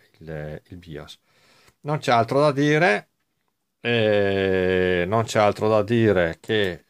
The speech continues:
eh, seguite, eh, passo passo queste istruzioni che abbiamo dato. E...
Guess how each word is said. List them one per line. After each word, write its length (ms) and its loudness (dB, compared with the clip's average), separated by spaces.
eh, 760 -12
seguite, 920 -8
eh, 220 -10
passo 380 -4
passo 720 -2
queste 580 -8
istruzioni 720 -8
che 80 -8
abbiamo 360 -4
dato. 540 -2
E... 880 -4